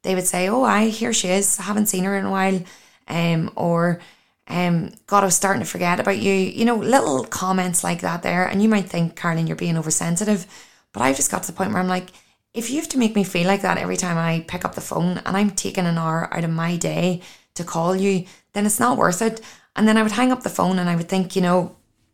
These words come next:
that person has, um, you know, like, I've, I've done my conversation. I think we're good. Things are fine.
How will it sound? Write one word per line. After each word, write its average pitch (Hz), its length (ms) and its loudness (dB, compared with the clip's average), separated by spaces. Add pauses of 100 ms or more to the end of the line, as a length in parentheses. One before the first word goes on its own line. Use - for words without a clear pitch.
(260)
that 185 140 2
person 180 500 2
has, 175 640 0
um, 165 560 0 (480)
you - 80 -8
know, 170 380 0 (880)
like, 180 260 -8
I've, 185 240 0
I've 175 100 -6
done 190 220 4
my 185 120 0
conversation. 180 800 0
I - 120 -4
think 175 220 -6
we're 175 100 -4
good. 175 380 -2
Things 180 340 -2
are 180 60 -2
fine. 175 420 -2